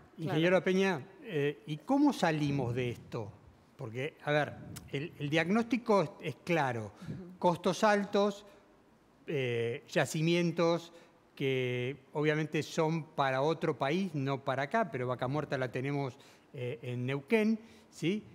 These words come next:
Speaker 1: Hay muy poca exploración en lo que es, eh, lo convencional. ¿Y cómo se, cuál es la propuesta, cuál sería la política que deberíamos tener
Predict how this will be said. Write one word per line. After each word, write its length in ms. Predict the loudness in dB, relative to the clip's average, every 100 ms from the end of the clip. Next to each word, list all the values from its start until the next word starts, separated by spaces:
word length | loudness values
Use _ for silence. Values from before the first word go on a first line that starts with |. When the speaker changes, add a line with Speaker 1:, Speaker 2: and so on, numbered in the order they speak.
| -20 -20 -20 -20 -4
Speaker 1:
Hay 160 | 0 4
muy 180 | 4 4
poca 260 | 4 2
exploración 920 | 2 2 2 2 2 4 4 2 -2 -6
en 380 | -4 -2 -2 -2
lo 220 | -2 -2
que 220 | -2 0
es, 180 | -2 -4
eh, 200 | -4 -2
lo 120 | -4 -4
convencional. 720 | -2 -2 0 2 4 2 0 -10 -20 -20 -20 -20 _ -20 -8
¿Y 140 | -8
cómo 340 | 2 4 4
se, 240 | 4 2 0
cuál 380 | 2 4 6 4
es 120 | 4
la 200 | 2 2
propuesta, 580 | -2 0 0 0 -2 0
cuál 400 | 0 0 0 -6
sería 280 | -2 2 2
la 160 | 2 0
política 600 | 0 2 -2 0 0 2
que 140 | 0
deberíamos 640 | 0 0 0 0 0 -2 0
tener 420 | 0 2 0 -4